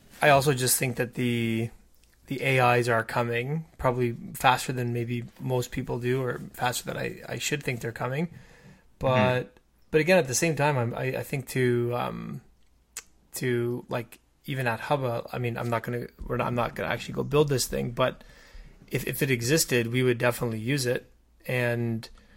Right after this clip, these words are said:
Speaker 1: you know, if we had, you know, fast forward, fast forward, like, a year, um,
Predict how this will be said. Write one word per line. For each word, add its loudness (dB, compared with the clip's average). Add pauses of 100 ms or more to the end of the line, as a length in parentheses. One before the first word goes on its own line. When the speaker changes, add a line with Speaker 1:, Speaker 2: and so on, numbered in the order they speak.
(520)
Speaker 1:
you -2
know, 6
if 0
we 2
had, 4 (760)
you 0
know, 2
fast 2
forward, 2 (1700)
fast -4
forward, 2
like, 2
a 0
year, 2 (680)
um, 2